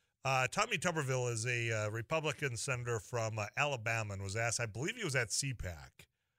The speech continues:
uh, the conservative group. Uh, they have an annual thing, and was asked about this invasion. And we had some audio from that,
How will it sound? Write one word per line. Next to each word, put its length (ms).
uh, 160
the 80
conservative 760
group. 360
Uh, 240
they 100
have 160
an 140
annual 380
thing, 420
and 320
was 160
asked 300
about 320
this 180
invasion. 540
And 80
we 40
had 100
some 120
audio 380
from 320
that, 360